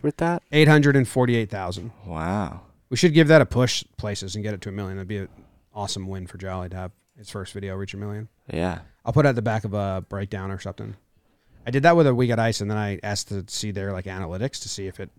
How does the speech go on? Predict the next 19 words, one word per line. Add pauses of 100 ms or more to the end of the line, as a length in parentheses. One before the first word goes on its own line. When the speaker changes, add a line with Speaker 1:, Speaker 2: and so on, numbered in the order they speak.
(120)
Speaker 2:
did
Speaker 1:
Yeah.
Speaker 2:
have
a
bump,
and
it (800)
does. (100)
That's
Speaker 1:
Yeah.
Speaker 2:
why
people (120)
pay
money (560)
to
sponsor
the
breakdowns,
'cause